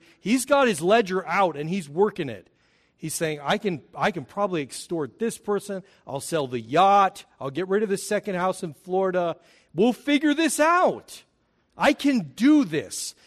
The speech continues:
Just be patient with me. Just give me some time, and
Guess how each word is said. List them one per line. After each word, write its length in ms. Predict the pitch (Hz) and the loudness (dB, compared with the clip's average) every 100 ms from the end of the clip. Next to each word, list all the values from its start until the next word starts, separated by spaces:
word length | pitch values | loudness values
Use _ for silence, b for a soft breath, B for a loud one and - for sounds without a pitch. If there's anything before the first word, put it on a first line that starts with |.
| b | b
Just 260 | 190 190 - | -2 -2 2
be 140 | 240 | 0
patient 480 | - 247 254 - 214 | 2 2 2 0 0
with 200 | 196 160 | 0 0
me. 200 | 196 226 b b b | -4 -4 b b b
Just 380 | 151 185 - - | 0 0 -2 0
give 200 | 214 214 | 0 2
me 140 | 262 | -2
some 260 | - 269 233 | 0 -4 -6
time, 680 | - 247 247 175 160 196 - b b | -4 -2 0 2 0 -2 -8 b b
and 160 | 131 | -14